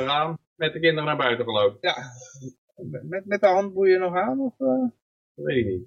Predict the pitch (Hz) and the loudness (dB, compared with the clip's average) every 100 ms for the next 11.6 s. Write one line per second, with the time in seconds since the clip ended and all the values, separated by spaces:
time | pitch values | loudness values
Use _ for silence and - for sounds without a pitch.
0 | - - - _ 151 135 135 131 104 _ | -16 -20 -20 _ -2 0 -2 -4 -12 _
1 | _ _ _ 151 156 131 - _ _ _ | _ _ _ 0 0 -2 -10 _ _ _
2 | _ 139 143 143 147 143 151 165 156 - | _ -2 0 4 4 4 2 2 0 2
3 | 160 165 156 180 175 170 180 160 156 165 | 4 4 2 0 -2 0 0 2 0 -2
4 | 156 151 147 - 190 208 156 95 _ _ | -4 -8 -12 -2 -2 0 -4 -8 _ _
5 | 160 160 143 202 214 143 180 196 196 196 | -8 -6 0 0 2 0 0 0 0 0
6 | 190 131 110 _ _ - 190 214 190 175 | -2 -2 -6 _ _ -6 0 0 0 -2
7 | - - - 180 185 160 _ _ _ - | -2 -4 -4 -12 -16 -18 _ _ _ -6
8 | 143 139 139 139 147 156 160 160 165 160 | -2 2 2 0 -4 0 2 4 4 2
9 | 165 175 151 160 151 196 202 208 - 175 | -2 -2 -2 -2 0 0 0 -2 0 2
10 | 175 165 190 185 170 175 165 143 147 202 | 2 2 0 0 -2 -2 -2 -2 -2 -2
11 | 208 214 - 208 220 | -2 -2 -4 -6 -6